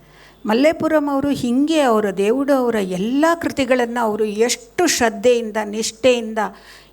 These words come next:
ಇವತ್ತಿನ ಮತ್ತು ಮುಂದಿನ ಜನರೇಷನ್ಗೆ ಮಾಡಿಕೊಟ್ಟಿದ್ದಾರೆ ಅಂದರೆ ಅದಕ್ಕೋಸ್ಕರ ನಾವೆಲ್ಲರೂ ಅವರಿಗೆ ಚಿರಋಣಿಯಾಗಿರಬೇಕು ಮತ್ತು ಅಭಿನಂದನೆಗಳನ್ನು ಸಲ್ಲಿಸಬೇಕು ಅಂತೀನಿ. ಇದು ಇದಕ್ಕಿಂತ ಸುಂದರವಾಗಿ ಹುಟ್ಟುಹಬ್ಬನ ಆಚರಿಸ್ಕೊಳ್ಳೋದು ಸಾಧ್ಯನೇ ಇಲ್ಲ.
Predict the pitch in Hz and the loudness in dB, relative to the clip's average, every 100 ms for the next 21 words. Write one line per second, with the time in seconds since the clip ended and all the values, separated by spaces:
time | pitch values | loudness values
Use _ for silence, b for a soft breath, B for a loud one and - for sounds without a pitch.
0 | 226 226 285 285 269 262 226 226 214 220 | -2 2 2 0 -2 -2 -4 -6 -6 -2
1 | 247 247 240 202 202 214 233 233 214 202 | 0 0 -2 -4 -2 0 0 -2 -6 -6
2 | 202 190 208 226 220 220 202 190 185 180 | -4 -2 -2 0 -2 -2 -4 -2 -2 -6
3 | 175 208 190 B B B 247 220 311 320 | -4 -4 -6 B B B -2 0 2 0
4 | 311 - 277 220 190 196 277 359 339 262 | 0 -4 -4 -4 -2 -2 0 2 2 2
5 | 240 254 240 226 226 233 233 233 220 220 | 0 -2 2 0 2 0 0 0 0 -2
6 | 208 214 - 240 214 - 190 190 208 202 | -2 -4 -2 -2 0 0 0 -2 -4 -6
7 | 196 185 185 190 185 170 190 - 185 - | -6 -6 -4 -4 -4 -4 -4 -4 -4 -6
8 | 95 - 87 82 98 240 - B B B | -8 -10 -10 -8 -6 -6 -8 B B B
9 | B 226 233 285 226 208 330 339 370 370 | B -2 0 0 0 2 2 2 0 0
10 | 370 370 349 - 269 277 294 285 262 254 | 0 2 0 0 -2 2 2 4 4 2
11 | 269 254 226 214 B B B 247 247 269 | 0 0 0 -2 B B B -4 0 0
12 | 240 214 220 214 202 190 196 196 208 - | 0 -2 -2 -2 -4 -4 -4 -4 -4 -4
13 | 214 190 190 180 214 202 240 226 190 170 | -6 -6 -4 -4 -2 0 2 2 0 -4